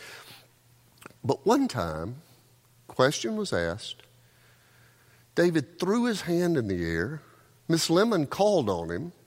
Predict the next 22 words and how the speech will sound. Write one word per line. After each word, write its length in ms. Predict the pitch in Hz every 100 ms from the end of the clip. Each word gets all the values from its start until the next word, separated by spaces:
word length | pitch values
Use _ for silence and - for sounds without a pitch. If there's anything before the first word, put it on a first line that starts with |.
| _ _ _ _ _ _ _ _ -
and 160 | 131
David 320 | 143 185 190
said, 440 | 160 - 156 151 143 - - _ _ _ _ _ _ _ _ _ _ _ _
"I, 80 | 120 -
I 120 | 127
don't 260 | 123 131 135
know." 320 | 127 107 71 - - _ _ _ - - - - _ -
And 140 | 104
he 60 | 104
put 180 | 131
his, 120 | 110 123
now, 140 | 160 180 -
now 120 | 185
go 200 | 175 339
back 240 | 330 277
through 220 | - 247
that 240 | 151 123 98
again. 460 | 101 107 87 71 - - - _ _ - _ _ _ _ _ _ _ _ _ _ _ -
The 120 | 131
question 520 | - 240 254 - 277
was 160 | 277 233
asked, 600 | 117 95 220 - -